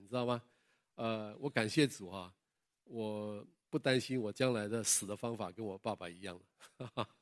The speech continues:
<laughs> 呃，也是因为肠胃的这个，这个破洞啊造成的。那么这就是什么呢？这就是遵行主道，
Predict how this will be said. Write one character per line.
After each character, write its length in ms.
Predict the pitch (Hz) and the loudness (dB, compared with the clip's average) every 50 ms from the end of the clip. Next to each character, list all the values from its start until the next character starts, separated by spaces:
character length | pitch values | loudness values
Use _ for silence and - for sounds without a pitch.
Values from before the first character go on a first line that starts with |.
| _ _ | _ _
<laughs> 320 | - - - - - _ - | -20 -20 -20 -20 -20 _ -14
呃， 160 | - 95 95 | -12 -12 -10
也 200 | - - 107 104 101 | -10 -6 -6 -4 -4
是 160 | - - 127 | -2 -2 2
因 80 | 123 127 | 4 4
为 80 | 123 | 4
肠 300 | 113 - - - 98 110 | 4 2 -4 -6 -6 -4
胃 100 | 135 135 | -4 -4
的 140 | 117 110 104 | -4 -4 -8
这 100 | 101 117 | -10 -10
个， 260 | 104 107 104 101 98 _ | -10 -10 -10 -10 -12 _
这 80 | _ 110 | _ -20
个 80 | 101 95 | -20 -18
破 220 | _ - 135 117 | _ -6 -6 -6
洞 220 | 101 - 127 104 98 | -4 -6 -8 -8 -8
啊 100 | 92 85 | -10 -6
造 200 | - 123 113 101 | -2 0 0 -2
成 200 | - - 87 87 | -2 -8 -16 -14
的。 140 | 92 92 - _ _ _ _ _ _ _ _ _ _ _ _ | -14 -14 -14 _ _ _ _ _ _ _ _ _ _ _ _
那 100 | - 123 | -4 -4
么 320 | 110 107 104 101 98 104 107 - | -2 -2 -4 -4 -6 -8 -4 2
这 100 | - 180 | 4 6
就 140 | 160 165 147 | 6 6 6
是 120 | 147 156 | 6 6
什 180 | 139 - - 90 | 4 4 2 0
么 100 | 87 98 | -4 -4
呢？ 180 | 104 110 113 | -4 -4 -2
这 140 | 117 - 151 | 0 0 0
就 100 | 117 123 | 2 2
是 100 | 117 113 | -2 -2
遵 280 | 107 - - 135 131 131 | 0 4 6 6 6 4
行 240 | - - 107 107 104 | 0 -4 -8 -8 -8
主 160 | - - 85 | -10 -14 -10
道， 260 | - - 113 101 92 | -2 0 0 0 -2